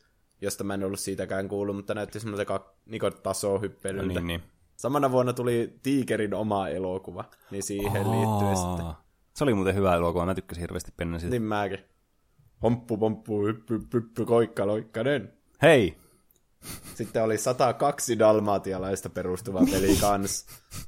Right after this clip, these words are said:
Speaker 1: Satakaksi dalmatialaista oli niinku näytelty elokuva. Ihan hirveä.
Speaker 2: Mä en oo,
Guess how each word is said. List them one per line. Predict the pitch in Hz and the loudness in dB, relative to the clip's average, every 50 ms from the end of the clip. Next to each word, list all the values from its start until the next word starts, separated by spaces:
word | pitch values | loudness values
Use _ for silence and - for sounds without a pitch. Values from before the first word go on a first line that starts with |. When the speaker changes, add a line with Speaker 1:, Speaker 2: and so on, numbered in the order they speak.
| - - - | -14 -16 -12
Speaker 1:
Satakaksi | - 170 175 190 175 165 175 175 175 - 147 | -8 -4 0 0 2 2 2 0 -2 -2 -2
dalmatialaista | 143 139 139 135 131 123 127 117 110 110 113 - 117 | -2 0 0 0 -2 -4 -4 -4 -2 -2 -2 -2 -4
oli | 117 117 | -4 -2
niinku | 120 113 123 | -2 0 0
näytelty | 120 123 127 127 120 113 107 - 98 90 90 87 90 - - | 0 2 4 4 4 4 2 0 -2 -4 -4 -4 -6 -8 -6
elokuva. | - 92 92 90 90 90 82 - 90 90 - - - - - - - - - - - - - - - - - - - | -6 -4 -2 -2 -2 -4 -4 -6 -8 -8 -8 -10 -14 -16 -16 -14 -14 -14 -14 -16 -18 -18 -20 -20 -20 -20 -20 -14 -10
Ihan | 143 160 170 165 165 | -4 -2 0 0 0
hirveä. | 160 170 165 156 131 113 104 90 87 87 87 - - _ _ _ _ _ _ _ _ _ - - | 0 0 0 0 0 -2 -4 -4 -4 -6 -6 -8 -10 _ _ _ _ _ _ _ _ _ -10 -2
Speaker 2:
Mä | - 139 165 151 127 | 0 2 4 4 4
en | 113 101 - | 4 2 2
oo, | 110 113 | 0 -2